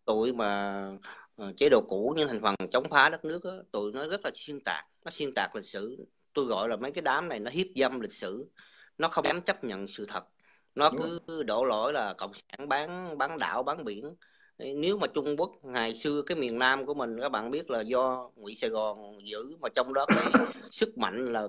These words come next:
Speaker 1: của toàn là các bạn, anh chị các bạn thấy thằng Mỹ nó tăng trang cho cái Ngụy Sài Gòn đầy đủ những cái mà thiết bị mà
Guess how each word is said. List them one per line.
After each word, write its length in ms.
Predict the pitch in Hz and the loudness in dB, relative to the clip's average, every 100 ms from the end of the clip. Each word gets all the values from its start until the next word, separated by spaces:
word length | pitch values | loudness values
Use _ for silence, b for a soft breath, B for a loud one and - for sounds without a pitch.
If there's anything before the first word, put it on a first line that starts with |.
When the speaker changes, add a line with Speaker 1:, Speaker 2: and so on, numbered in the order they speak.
| - | -6
Speaker 1:
của 340 | 107 123 160 170 _ _ _ _ _ - | -2 2 2 0 _ _ _ _ _ 0
toàn 280 | 117 117 113 | 2 2 0
là 240 | 113 123 - | 0 0 0
các 80 | |
bạn, 180 | 135 110 | 0 0
anh 220 | 123 139 | 0 -4
chị 100 | 131 | -4
các 140 | 123 139 | -4 0
bạn 240 | 120 101 120 | 0 0 0
thấy 240 | 143 170 | -2 -2
thằng 180 | - 110 | -4 -2
Mỹ 160 | 110 139 | -2 0
nó 180 | 160 | -2
tăng 340 | 165 135 139 139 | 4 4 4 0
trang 340 | 139 135 135 135 B B _ | 2 2 0 -12 B B _
cho 300 | 131 135 131 | 4 4 4
cái 460 | 131 156 160 160 135 | 0 -2 -2 -6 -4
Ngụy 160 | 110 | -6
Sài 160 | 117 120 | -4 -4
Gòn 280 | 110 107 101 | -4 -6 -2
đầy 220 | 123 127 | -2 0
đủ 280 | 113 113 143 | -4 -6 -6
những 240 | 135 117 139 | -6 -6 -2
cái 280 | 151 170 170 | -4 -4 -10
mà 80 | 107 | -6
thiết 260 | - 185 107 | -2 -2 -2
bị 260 | 98 113 | -6 -8
mà 300 | 123 104 98 | -6 -6 -6